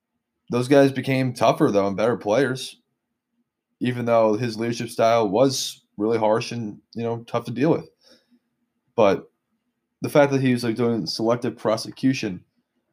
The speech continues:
I'm not sure I believe with that statement. I believe that what Jordan was doing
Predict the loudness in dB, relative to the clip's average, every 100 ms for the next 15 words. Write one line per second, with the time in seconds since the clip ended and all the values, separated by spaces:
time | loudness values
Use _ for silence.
0 | _ -2 2 2 2 2 2 2 0 0
1 | 0 2 0 0 -4 -4 -4 -4 -2 -2
2 | 0 0 2 0 0 2 2 0 -6 -2
3 | 0 0 -2 -6